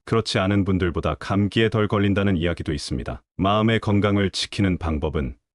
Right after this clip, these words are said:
생각보다 간단합니다. 매일 아침 거울 보며 미소 짓기, 산책하며 깊게 숨쉬기, 좋아하는 노래 흥얼거리기처럼 작은 것부터 시작하면 됩니다. 특히 다른 분들과 함께 웃고 이야기를 나누는 것이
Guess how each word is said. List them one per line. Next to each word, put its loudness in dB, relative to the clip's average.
생각보다 -2
간단합니다. -4
매일 2
아침 0
거울 2
보며 -2
미소 0
짓기, -6
산책하며 -2
깊게 -4
숨쉬기, -6
좋아하는 2
노래 0
흥얼거리기처럼 0
작은 0
것부터 -2
시작하면 -2
됩니다. -6
특히 0
다른 2
분들과 2
함께 -2
웃고 -4
이야기를 0
나누는 0
것이 -4